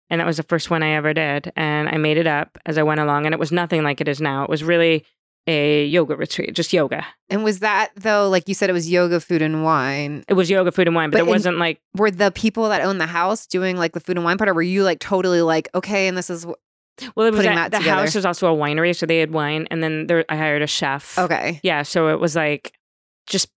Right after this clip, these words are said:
Speaker 1: beautiful. And there was yoga, and there was hiking and massage, but there was no, it's, it's not like it is now, where there was writing and there's sharing out loud, and there was
Speaker 2: Yeah.
Speaker 1: way more yoga back then.
Speaker 2: It was a weekend?
Speaker 1: It was a weekend.
Speaker 2: Yeah.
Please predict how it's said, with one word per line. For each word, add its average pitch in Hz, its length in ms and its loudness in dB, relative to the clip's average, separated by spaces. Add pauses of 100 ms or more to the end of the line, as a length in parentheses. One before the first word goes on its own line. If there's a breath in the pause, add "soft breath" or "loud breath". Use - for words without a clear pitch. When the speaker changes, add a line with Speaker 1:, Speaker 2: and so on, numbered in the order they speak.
(140)
Speaker 1:
beautiful. 214 380 0
And 151 80 0
there 160 40 0
was 160 140 -2
yoga, 165 260 2
and 160 480 -2
there 151 100 -2
was 151 280 -2 (920)
hiking 170 580 -2
and 147 280 -8
massage, 160 580 -2
but 170 160 -4
there 175 100 2
was 170 160 2
no, 170 340 2
it's, 170 220 -4
it's - 200 -4
not 190 120 -2
like 170 160 0
it 160 120 0
is 151 100 -4
now, 147 220 -2
where 139 80 -2
there 151 80 0
was 151 100 -2
writing 160 320 0
and 147 100 -6
there's 147 100 -4
sharing 156 300 0
out 147 120 0
loud, 151 280 0
and 151 140 -4 (240 loud breath)
there 165 80 2
was 151 100 4
Speaker 2:
Yeah. 151 160 -2
Speaker 1:
way 180 160 4
more 156 200 2
yoga 135 340 0
back 117 240 -8
then. - 320 -12 (100)
Speaker 2:
It - 40 -4
was 170 120 4
a 156 120 6
weekend? 202 680 0 (120)
Speaker 1:
It - 40 2
was 160 120 4
a 170 40 4
weekend. 151 720 0
Speaker 2:
Yeah. 165 360 -2